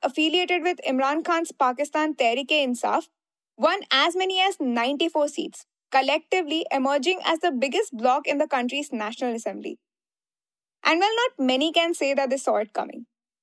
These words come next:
After all, the odds were stacked up against Imran Khan and his party. For one, the former Prime Minister has been in jail since August last year and could not contest elections. Plus, last month, a court sentenced him to prison for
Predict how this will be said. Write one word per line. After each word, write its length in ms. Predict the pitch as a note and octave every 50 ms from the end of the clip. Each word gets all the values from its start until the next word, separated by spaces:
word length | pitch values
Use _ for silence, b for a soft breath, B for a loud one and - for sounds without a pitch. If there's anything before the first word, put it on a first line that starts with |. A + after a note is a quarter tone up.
| _ - -
After 340 | B3 C4+ D#4 - - -
all, 160 | E4 D#4 D#4 D#4
the 180 | D#4 F#4 - -
odds 300 | - B3+ D4 E4+ F#4+ - -
were 140 | G#4+ A4 G4+
stacked 340 | - - D4+ C#4 C#4 B3+
up 120 | D#4+ E4 -
against 340 | D4+ C4+ C#4+ D4+ D#4 - -
Imran 400 | C#4 B3+ B3 B3 B3 C4+ D4 C#4
Khan 280 | - B3+ A3+ A#3+ B3 -
and 160 | - A#3 A3+ B3
his 120 | A#3+ -
party. 400 | - A#3 A2 - - - - - _ _ _ _ _ _ _ -
For 140 | D4+ D4+ D4
one, 280 | D4+ E4+ E4+ E4+ E4+ F4 _ _ _ _ _ _ -
the 100 | D4+ D#4+
former 320 | F#4+ F4 E4 E4+ G4+ A#4
Prime 220 | - F#4+ E4 D#4+ D#4+
Minister 300 | E4+ E4+ F#4 - - G4
has 260 | G4 F4+ C#4 C#4+ D4+
been 160 | B3 D#4+ D#4
in 180 | E4 E4 D#4+ C#4+
jail 240 | A#3+ B3+ B3+ C#4 C#4
since 260 | - D4+ D4 C#4+ - -
August 380 | A#3+ A3+ A#3 B3+ C#4 B3+ -
last 340 | A#3+ G#3+ G3+ A3+ A3+ - -
year 140 | G3+ - - - _ _ _ _ _ _ -
and 180 | - C#4+ C#4+ C#4
could 140 | E4 C4+ B3+
not 240 | D4+ D#4 E4+ E4
contest 400 | - D#4 C4+ B3+ B3 C#4+ D#4 - -
elections. 560 | A#3+ A3+ G3 - - - - B3+ A#3 - - _ _ _ _ _ _ _ _ -
Plus, 220 | F4 G#4 G#4+ - D4+
last 320 | C4 A3+ A#3 D4 D#4+ -
month, 180 | F#4 G4 G4+ - - E4+
a 60 | -
court 300 | - - F#4 A4 G#4 -
sentenced 480 | - D4 C4+ C#4 C4 F4 F4+ F#4+ -
him 160 | G4+ F#4 F4 E4
to 80 | F4+
prison 340 | - C#4+ C#4 C4 D4+ D#4 D#4
for 120 | F4+ F4+